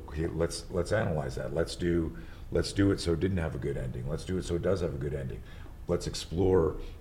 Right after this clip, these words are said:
our thought process or moving." And what I realized what was happening was a term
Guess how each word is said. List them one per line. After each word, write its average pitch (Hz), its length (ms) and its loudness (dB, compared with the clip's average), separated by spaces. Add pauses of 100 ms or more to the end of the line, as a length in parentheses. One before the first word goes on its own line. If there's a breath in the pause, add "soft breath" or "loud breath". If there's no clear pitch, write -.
our 82 100 2
thought 87 320 0
process 73 380 0
or 71 100 -2
moving." 98 400 2 (640 loud breath)
And 82 140 0
what 98 120 8
I 98 40 10
realized 95 380 6
what 90 120 4
was - 100 -2
happening 85 540 0 (140)
was 82 260 4
a 80 80 0
term 92 500 0